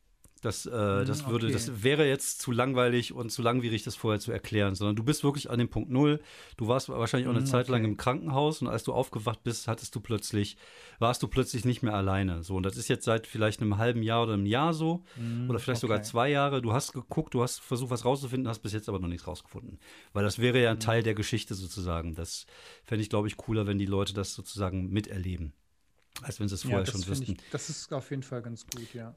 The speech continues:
Speaker 1: Ähm, was ist denn mit sowas wie Zusammenhänge, äh, erkennen? Dass du irgendwie, äh, ja, wo das wäre, das würde vielleicht dann in die Routine reingehen, ne?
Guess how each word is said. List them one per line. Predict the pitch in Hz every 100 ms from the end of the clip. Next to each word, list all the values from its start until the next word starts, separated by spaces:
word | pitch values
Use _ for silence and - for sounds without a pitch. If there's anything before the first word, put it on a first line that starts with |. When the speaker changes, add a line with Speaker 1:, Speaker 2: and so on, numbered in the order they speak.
| -
Speaker 1:
Ähm, | 120 120 120 113
was | 123 -
ist | 185 -
denn | 160 156
mit | 131 135 -
sowas | 127 127 -
wie | 120
Zusammenhänge, | - 117 135 160 120 107 107 101 98 - _ -
äh, | 107 -
erkennen? | 107 - 107 92 90 - _ _ _ _ _ _ _
Dass | 104 -
du | 113
irgendwie, | 107 107 107 104
äh, | 104 - 107 101 101 98 104
ja, | 113 101 98 98
wo |
das | 110 101
wäre, | 120 117
das | 107 104
würde | 113
vielleicht | 110 113 -
dann | 107 117
in |
die | 104
Routine | 107 104 127 113 95
reingehen, | 95 92 95
ne? | 95